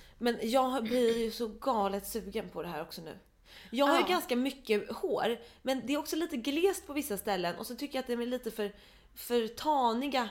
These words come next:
Speaker 1: fram till. Så att jag tror att jag också ska köra Boka Direkt och gå dit och, ja, bara se, fråga henne. Det är väl också bra, så här, kolla
Speaker 2: Man kan gå
Speaker 1: vad
Speaker 2: ut på en konsultation.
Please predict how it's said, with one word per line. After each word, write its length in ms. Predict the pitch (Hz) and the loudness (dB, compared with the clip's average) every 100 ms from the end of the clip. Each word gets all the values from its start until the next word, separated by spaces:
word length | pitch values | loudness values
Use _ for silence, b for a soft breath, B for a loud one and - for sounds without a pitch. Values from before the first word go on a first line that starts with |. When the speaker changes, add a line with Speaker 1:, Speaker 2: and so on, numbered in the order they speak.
| B B B | B B B
Speaker 1:
fram 380 | - 311 262 208 | -4 -2 0 -2
till. 380 | 214 349 - 214 B B B | -2 -4 -4 -10 B B B
Så 120 | - 254 | -4 -4
att 180 | 202 | 2
jag 160 | 254 370 | 2 2
tror 140 | 277 226 | 2 0
att 120 | 220 | 2
jag 80 | 208 | 0
också 200 | 233 320 | -2 -6
ska 180 | - | -6
köra 240 | 254 220 185 | -2 0 0
Boka 280 | 208 208 185 | 0 0 -2
Direkt 320 | 180 175 - | -2 -4 -4
och 60 | |
gå 80 | 196 | -2
dit 480 | 180 175 160 - - | -2 -2 -2 -6 -8
och, 280 | - 180 160 - - | -4 0 0 -2 -6
ja, 80 | - | -6
bara 180 | 226 247 | -2 -2
se, 360 | - 240 202 - | -2 -4 -4 -4
fråga 340 | - 294 233 311 | -2 0 2 0
henne. 380 | 311 160 - B B B | -2 -4 -10 B B B
Det 80 | 320 | 2
är 40 | |
väl 120 | 320 | 4
också 160 | 294 - | 0 -2
bra, 160 | 202 170 | -2 -2
så 80 | |
här, 80 | 185 | -4
kolla 280 | 262 247 226 | -2 0 2
Speaker 2:
Man 100 | 294 | 2
kan 140 | 294 302 | 2 4
gå 60 | |
Speaker 1:
vad 80 | 269 | 4
Speaker 2:
ut 60 | - | 4
på 60 | 311 | 0
en 60 | |
konsultation. 600 | 285 277 254 233 - - | 0 -2 -4 -6 -2 -2